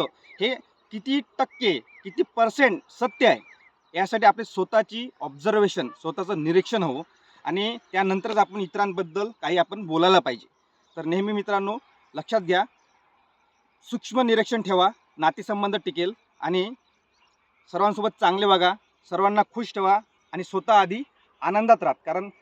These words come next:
आपण जर स्वतः आनंदी राहू ना, तरच दुसऱ्यांना आन-, आनंदात बघू शकतो किंवा दुसऱ्यांना आपण आनंद देऊ शकतो. तर व्हिडिओ कसा वाटला तुम्हाला? चांगला वाटला असेल तर नक्की कमेंट करा आणि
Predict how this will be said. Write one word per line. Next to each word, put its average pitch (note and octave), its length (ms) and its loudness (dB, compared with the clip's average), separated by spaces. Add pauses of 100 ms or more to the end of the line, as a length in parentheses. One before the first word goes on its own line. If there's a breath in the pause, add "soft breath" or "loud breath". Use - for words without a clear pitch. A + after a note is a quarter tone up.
(160)
आपण A3 320 -2
जर B3 80 0
स्वतः A3+ 260 0
आनंदी G#3+ 320 4
राहू G3 140 4
ना, A3 120 0
तरच - 680 -4
दुसऱ्यांना G#3 420 -2 (120)
आन-, E3 180 -4 (180)
आनंदात F#3 420 0 (580)
बघू G3+ 160 -6
शकतो - 280 -10
किंवा F3 160 -6
दुसऱ्यांना F#3+ 400 -4
आपण F#3 220 -2
आनंद F3 300 -2 (380)
देऊ B3 220 6
शकतो. - 340 -6 (800)
तर E3 120 -4
व्हिडिओ F#3 480 -2
कसा B3 260 0
वाटला A#3 240 6
तुम्हाला? G#3+ 360 4 (1300)
चांगला F#3 240 4
वाटला A3 220 6
असेल G#3 260 2
तर G#3+ 60 -4
नक्की E3+ 280 0 (100)
कमेंट G3 280 -4
करा G3+ 200 0 (480)
आणि F3+ 340 -2